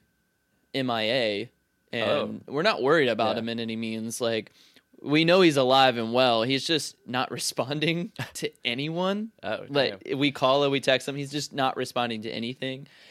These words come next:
Speaker 1: And, um, and, and what we know him, that, that's kind of his personality.
Speaker 2: Yeah.
Speaker 1: Like, he is that in front of, like,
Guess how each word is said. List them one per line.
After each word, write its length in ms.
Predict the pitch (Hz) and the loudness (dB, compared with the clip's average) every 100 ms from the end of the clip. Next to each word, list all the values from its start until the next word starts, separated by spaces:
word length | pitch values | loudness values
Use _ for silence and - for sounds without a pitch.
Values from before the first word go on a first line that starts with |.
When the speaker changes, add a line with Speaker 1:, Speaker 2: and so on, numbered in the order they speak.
| - _ _ | -20 _ _
Speaker 1:
And, 400 | 143 147 143 139 | -2 2 2 2
um, 460 | 131 123 117 113 113 _ _ _ - _ _ | 2 2 -2 -6 -10 _ _ _ -20 _ _
and, 200 | 170 170 185 | 0 2 2
and 220 | 170 170 | 0 4
what 140 | 196 | 4
we 120 | 269 302 | 2 2
know 200 | 147 139 | 4 4
him, 220 | 175 180 | 2 2
that, 220 | 196 220 | 2 2
that's 160 | 247 - | 0 0
kind 220 | 240 196 | 2 2
of 60 | 151 | 2
his 120 | 147 | 0
personality. 840 | - 139 - 127 127 127 131 135 | 2 2 0 0 2 4 2 0
Speaker 2:
Yeah. 200 | 123 95 | 0 -2
Speaker 1:
Like, 200 | 139 131 | 0 0
he 160 | 185 170 | 2 4
is 160 | 160 139 | 4 4
that 320 | 139 131 - | 6 4 2
in 160 | 135 131 | -4 -4
front 300 | - 131 127 | 0 0 0
of, 160 | 113 | 0
like, 200 | 127 113 | -2 -2